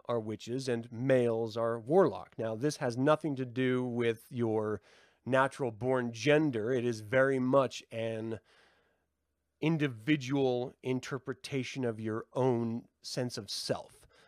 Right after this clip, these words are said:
meaning trans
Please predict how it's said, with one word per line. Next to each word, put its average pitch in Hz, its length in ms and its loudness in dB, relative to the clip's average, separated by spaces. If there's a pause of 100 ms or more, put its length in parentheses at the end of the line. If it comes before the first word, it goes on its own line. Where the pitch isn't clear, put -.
(140)
meaning 156 680 2 (640)
trans 131 800 0